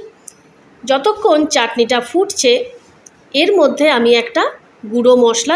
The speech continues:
তৈরি করে নেব, একটা ভাজা মশলা তৈরি করব। ভাজা মশলা তৈরি করার জন্য আমি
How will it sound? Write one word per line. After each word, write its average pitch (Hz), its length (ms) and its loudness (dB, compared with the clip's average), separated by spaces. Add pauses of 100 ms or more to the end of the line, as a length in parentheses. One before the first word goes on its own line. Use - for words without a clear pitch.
(120)
তৈরি 202 300 2
করে 170 220 -6
নেব, 160 120 -10 (520)
একটা 330 140 -2 (140)
ভাজা 214 320 0
মশলা 269 280 -2 (120)
তৈরি 190 300 0
করব। 165 180 -12 (920)
ভাজা 254 340 0
মশলা 392 260 0 (100)
তৈরি 294 260 0
করার 269 260 0
জন্য 220 260 0 (760)
আমি 220 140 0